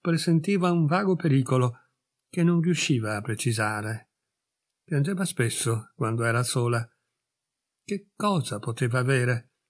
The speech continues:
Bastava che lei manifestasse un desiderio e subito lui ubbidiva senza far storie. Se le occorreva qualche cosa in città,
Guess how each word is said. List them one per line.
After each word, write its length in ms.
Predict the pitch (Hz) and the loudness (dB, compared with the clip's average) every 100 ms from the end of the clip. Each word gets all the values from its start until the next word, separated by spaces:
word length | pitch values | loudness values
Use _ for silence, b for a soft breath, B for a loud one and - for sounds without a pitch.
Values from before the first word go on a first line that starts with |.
| _ _ _ _ | _ _ _ _
Bastava 360 | - 139 156 135 | -4 -2 0 0
che 100 | 135 | 0
lei 140 | 135 | 2
manifestasse 720 | 139 131 127 135 - 131 - | 2 2 0 -2 -2 -2 0
un 100 | 131 | 0
desiderio 640 | 127 120 143 160 240 214 - _ _ _ | 2 2 2 2 2 -2 -6 _ _ _
e 100 | 147 | -2
subito 400 | - 240 208 170 | 0 -2 0 0
lui 180 | 208 208 | 2 0
ubbidiva 500 | 185 180 127 123 135 | 2 2 2 0 0
senza 380 | 208 220 180 | 0 0 0
far 180 | 175 165 | 0 -2
storie. 640 | 143 - 104 104 117 107 _ _ _ _ _ _ _ | -2 -2 -2 0 -2 -2 _ _ _ _ _ _ _
Se 180 | - 180 | -2 4
le 80 | 165 | 4
occorreva 460 | 156 147 147 147 | 4 2 4 4
qualche 260 | 139 135 139 | 4 2 2
cosa 340 | 127 127 120 120 | 0 0 2 2
in 80 | |
città, 540 | 113 156 - 202 185 | 2 0 0 -2 -2